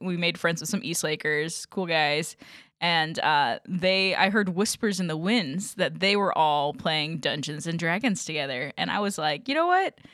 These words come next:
My parents weren't religious, but I just didn't know anyone that did that. And, like, I love fantasy and all that, like, board games, and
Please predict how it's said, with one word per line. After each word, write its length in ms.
My 160
parents 320
weren't 180
religious, 520
but 200
I 100
just 200
didn't 240
know 160
anyone 300
that 160
did 200
that. 440
And, 280
like, 240
I 160
love 160
fantasy 760
and 280
all 200
that, 280
like, 240
board 320
games, 560
and 260